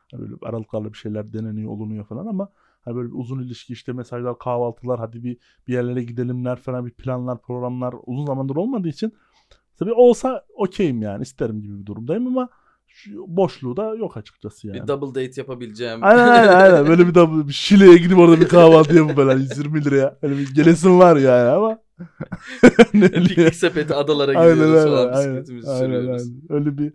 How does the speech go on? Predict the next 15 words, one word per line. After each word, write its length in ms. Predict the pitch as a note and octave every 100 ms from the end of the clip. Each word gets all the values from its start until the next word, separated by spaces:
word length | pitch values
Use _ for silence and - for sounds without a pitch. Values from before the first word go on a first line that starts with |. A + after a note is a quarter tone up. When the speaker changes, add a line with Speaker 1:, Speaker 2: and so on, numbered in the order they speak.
| _ _ -
Speaker 1:
onlar 280 | D#3+ F3 E3+
hoşuma 400 | C#3 C#3+ F3+ D#3
gidiyor 200 | D3+ C3+
mesela, 180 | G#2 G#2
arkadaşlarımla 520 | - A2+ - A#2 A2+
görüyorum 320 | A2+ A#2 G#2
işte 160 | - G2
mesela 280 | - G2+
atıyorum. 300 | G2 G#2 G2+ G#2 _ _ _ _ _ _ A#2
Eşiyle 400 | A#2+ - A2 G#2+
bir 60 | A2
yerlere 320 | G#2 G2+ G#2
gidiyor 220 | G#2 G#2
işte, 220 | G2+ - -
eşiyle, 560 | - - G#2+ A2 A#2+